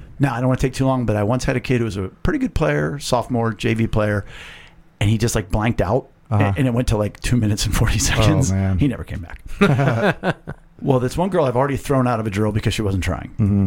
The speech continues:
Speaker 1: And she's one of the ones that
Speaker 2: Mm.
Speaker 1: the minute, if she has, if, if everybody in the team has to do ten push-ups, ten sit-ups because they lost,
Speaker 2: Mm-hmm.
Speaker 1: she will do four and three and give an attitude the whole time.
Speaker 2: Yeah.
Speaker 1: And she kills herself when she makes a mistake,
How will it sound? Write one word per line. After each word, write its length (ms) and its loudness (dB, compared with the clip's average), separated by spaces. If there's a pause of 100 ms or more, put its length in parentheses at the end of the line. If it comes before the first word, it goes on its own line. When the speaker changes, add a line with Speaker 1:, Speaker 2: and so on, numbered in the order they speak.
Speaker 1:
And 100 2
she's 200 0
one 160 2
of 60 -2
the 60 0
ones 340 0
that 180 4
Speaker 2:
Mm. 260 0
Speaker 1:
the 80 -4
minute, 220 -2
if 80 -6
she 100 2
has, 220 0
if, 140 -2
if 320 -6 (180)
everybody 320 2
in 60 -4
the 40 -6
team 220 0
has 160 2
to 40 -6
do 120 2
ten 180 2
push-ups, 320 0
ten 160 -4
sit-ups 300 -2
because 420 -2
they 140 2
lost, 460 -2
Speaker 2:
Mm-hmm. 320 2 (320)
Speaker 1:
she 220 0
will 140 2
do 220 0
four 320 0
and 120 -2
three 540 -2
and 220 -4
give 100 2
an 80 0
attitude 340 -2
the 60 -6
whole 140 -2
time. 240 -6 (180)
Speaker 2:
Yeah. 240 2 (320)
Speaker 1:
And 140 -4
she 100 -4
kills 260 0
herself 240 -2
when 120 -2
she 80 0
makes 200 0
a 40 0
mistake, 560 -2